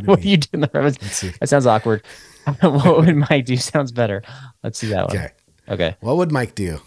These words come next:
Speaker 2: What would Mike do here? All right. So
Speaker 1: You gotta come up with the sound effect for it, though.
Speaker 2: a jingle. Yeah.
Speaker 1: Yeah.
Speaker 2: All right. You're in charge of that.
Speaker 1: Insert jingle here.
Speaker 2: Right.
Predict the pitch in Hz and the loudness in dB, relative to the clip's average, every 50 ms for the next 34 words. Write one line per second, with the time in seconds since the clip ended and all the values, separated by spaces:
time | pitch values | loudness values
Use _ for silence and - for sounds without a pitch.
0 | _ _ - 127 165 180 170 160 160 170 165 - 123 98 90 98 87 82 80 - | _ _ 2 4 4 4 6 4 4 4 2 2 0 0 0 0 -2 -6 -2 0
1 | 104 123 110 90 85 - - - _ _ _ _ _ - - 147 135 127 127 123 | 2 2 2 2 0 -2 -6 -12 _ _ _ _ _ -2 2 4 6 6 6 6
2 | 120 117 117 120 147 185 185 180 - - 175 165 160 - 151 123 120 117 113 - | 6 4 4 4 2 2 0 2 0 0 0 0 -2 -2 -2 -2 0 -2 -2 -2
3 | - 139 127 127 120 113 - - 107 87 - - - - 92 82 76 - _ _ | -2 0 0 0 -2 -4 -4 -4 -6 -6 -6 -10 -10 -8 -8 -8 -8 -10 _ _
4 | _ _ _ - 80 78 76 73 - _ _ _ _ 127 117 107 113 110 107 98 | _ _ _ -14 -12 -12 -12 -12 -14 _ _ _ _ -8 -6 -2 -2 0 0 0
5 | 90 85 82 92 - _ _ _ _ _ - 101 92 87 82 95 - _ _ _ | -2 -2 -4 -6 -10 _ _ _ _ _ -2 -2 0 0 -2 -6 -12 _ _ _
6 | 90 80 78 76 - - _ _ _ - 92 - - 98 104 101 101 104 95 87 | -14 -12 -10 -10 -12 -14 _ _ _ -4 -4 -4 -2 -2 -4 -4 -2 -2 -2 -2
7 | 87 85 82 - - - _ _ _ _ _ _ _ _ _ _ _ _ - 120 | -2 -4 -4 -6 -6 -8 _ _ _ _ _ _ _ _ _ _ _ _ -4 -2
8 | 135 147 - - - - 147 147 143 143 - 107 98 101 113 110 107 104 107 101 | -2 0 -2 -2 -2 0 0 -2 -2 -4 -6 -8 -6 -4 -4 -4 -4 -4 -4 -6
9 | 101 95 - - 98 82 64 57 - - - _ _ - 90 92 - | -6 -8 -10 -10 -10 -10 -10 -10 -12 -16 -20 _ _ -4 -2 -2 -4